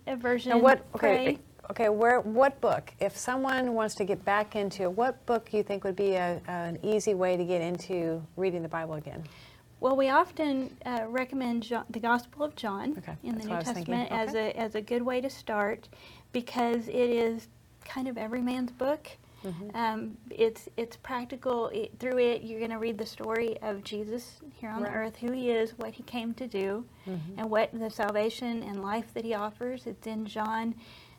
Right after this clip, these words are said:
Speaker 1: uh, ten ten that he says, "The
Speaker 2: Mm-hmm.
Speaker 1: thief comes only to steal, kill, and destroy, but I have come that they might have life, and life more abundantly." That's his purpose. Um, Ephesians in the New Testament is a place that,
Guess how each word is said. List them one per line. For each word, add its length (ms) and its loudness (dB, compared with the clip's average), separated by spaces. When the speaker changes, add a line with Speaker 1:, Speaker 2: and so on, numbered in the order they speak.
Speaker 1:
uh, 140 -10
ten 240 0
ten 320 -2
that 100 -2
he 80 -4
says, 380 -6
"The 100 -6
Speaker 2:
Mm-hmm. 140 -2
Speaker 1:
thief 180 0
comes 220 -6
only 260 -8
to 80 -8
steal, 260 -6
kill, 200 -10
and 100 -10
destroy, 460 -6
but 180 -4
I 140 -2
have 160 -6
come 220 -8
that 140 -10
they 100 -8
might 180 -6
have 240 -8
life, 320 -8
and 120 -4
life 320 2
more 140 -2
abundantly." 640 -6
That's 240 -2
his 200 -6
purpose. 540 -8
Um, 360 -4
Ephesians 840 0
in 120 -2
the 60 2
New 140 0
Testament 520 -4
is 140 -4
a 60 -6
place 440 -2
that, 320 0